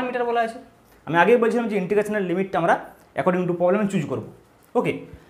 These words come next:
তাহলে দেখো এখানে যদি জিরো থেকে ওয়ান বলি, এগুলো কনস্ট্যান্টগুলো আগে বাইরে বের করে দিয়েছি, জিরো থেকে ওয়ান, জিরো থেকে ওয়ান। তাহলে দেখো ডিকিউটা কিউ হয়ে গেল, three into এক্স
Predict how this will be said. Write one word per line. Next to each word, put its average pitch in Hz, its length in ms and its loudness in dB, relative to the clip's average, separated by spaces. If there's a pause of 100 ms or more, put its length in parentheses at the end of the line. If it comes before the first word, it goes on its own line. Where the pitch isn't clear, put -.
তাহলে 175 160 2
দেখো 214 120 0 (180)
এখানে 185 200 -2
যদি 180 160 -4
জিরো 175 200 4
থেকে 196 180 -2
ওয়ান 196 200 4
বলি, 180 160 -4
এগুলো 170 140 -2 (320)
কনস্ট্যান্টগুলো 180 460 -2
আগে 170 160 0
বাইরে 160 160 0
বের 175 140 -4
করে 170 140 -2
দিয়েছি, 170 160 -6 (460)
জিরো 151 200 -4
থেকে 151 180 -6
ওয়ান, 190 120 0 (460)
জিরো 127 200 0
থেকে 165 180 -4
ওয়ান। 110 140 -4 (800)
তাহলে 165 160 -2
দেখো 175 200 0
ডিকিউটা 208 420 0
কিউ 214 180 2
হয়ে 233 140 4
গেল, 226 100 0 (460)
three 208 140 -2 (100)
into 214 220 -2
এক্স 202 120 -8